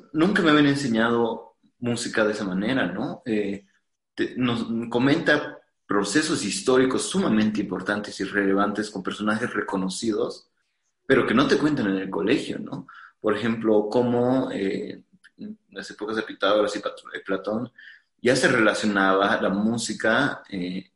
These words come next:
no solamente con la ciencia o con las matemáticas como te enseñan, sino con el tema de la agricultura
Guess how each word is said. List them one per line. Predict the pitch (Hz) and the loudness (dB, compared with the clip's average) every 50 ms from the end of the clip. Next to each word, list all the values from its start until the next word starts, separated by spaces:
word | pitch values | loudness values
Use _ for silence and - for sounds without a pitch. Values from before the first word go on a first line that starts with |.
| _ | _
no | - 117 135 | -6 -4 -2
solamente | 156 165 143 131 - 113 107 | 0 2 2 2 2 0 -4
con | - - 101 | -4 -6 -8
la | 95 - | -8 -8
ciencia | - - - 95 92 92 - - 101 107 113 113 113 - | -8 -6 -4 -4 -4 -4 -4 -2 0 0 2 2 0 -2
o | - - | -4 -6
con | - 95 | -6 -6
las | 92 92 - | -6 -6 -6
matemáticas | 95 92 92 87 92 95 95 - - 98 - 104 104 | -6 -8 -6 -4 -2 -2 -2 -2 -4 -6 -6 -6 -6
como | - - 95 92 95 | -6 -8 -8 -8 -10
te | - | -12
enseñan, | - - - 98 101 104 107 113 | -14 -14 -14 -12 -10 -8 -8 -8
sino | - 107 104 104 | -6 -6 -6 -6
con | - 98 98 - _ - | -8 -10 -10 -12 _ -12
el | 107 104 | -12 -8
tema | - 107 117 131 | -6 -2 -2 0
de | 131 120 | 2 2
la | 107 107 | 2 2
agricultura | 92 87 90 - - - 92 90 - - 104 104 107 104 101 104 107 | 0 0 -4 -8 -12 -14 -16 -16 -8 -4 -2 0 0 0 0 -2 -4